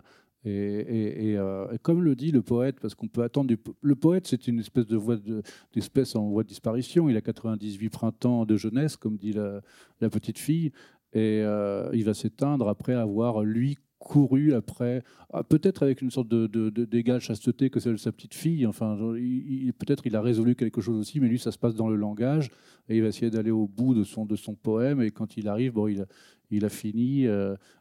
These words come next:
mais, euh, ce personnage, quand il arrive, euh, dans, dans, dans l'auberge, il dit, euh, que le, le, le, la vie a commencé dans la mer,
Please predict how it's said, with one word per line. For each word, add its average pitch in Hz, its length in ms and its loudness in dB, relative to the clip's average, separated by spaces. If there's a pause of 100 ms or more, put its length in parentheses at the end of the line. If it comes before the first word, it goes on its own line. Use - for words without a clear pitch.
(100)
mais, 113 220 2
euh, 107 320 -2
ce - 200 -2
personnage, 139 500 -2
quand - 240 -6
il 120 80 0
arrive, 127 400 0
euh, 107 260 0
dans, 110 320 -4
dans, 110 200 -2
dans 107 200 -4
l'auberge, 123 400 0
il 107 160 -4
dit, 117 240 -2
euh, 104 140 2 (340)
que 113 120 0
le, 107 260 2
le, 107 320 -4
le, 92 580 -8
la 117 140 2
vie 131 160 2
a 131 60 0
commencé 117 400 -2
dans 113 100 -4
la 110 140 -2
mer, 107 360 -8